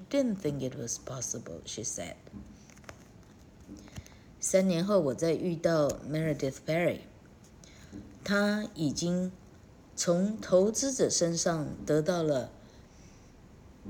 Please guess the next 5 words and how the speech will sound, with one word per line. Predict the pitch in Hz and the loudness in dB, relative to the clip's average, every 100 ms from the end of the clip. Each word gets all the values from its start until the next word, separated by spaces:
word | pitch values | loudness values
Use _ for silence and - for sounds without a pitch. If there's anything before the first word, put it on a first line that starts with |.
| - - - - - - | -14 -16 -20 -20 -20 -4
七 | - - 233 233 233 226 233 - - - - - - | 0 2 2 2 0 -4 -10 -16 -20 -20 -20 -18 0
亿、 | 254 196 - - - - - - - - - - - - - - - - - - - - - - - - - - - | 2 2 -2 -16 -20 -20 -20 -20 -20 -20 -20 -20 -20 -18 -18 -18 -20 -20 -20 -20 -20 -20 -20 -20 -20 -20 -20 -18 -8
七 | - - 240 240 | -2 0 0 -2
亿 | 240 233 226 180 - | -2 -2 0 0 -2
五 | 151 123 | -4 -4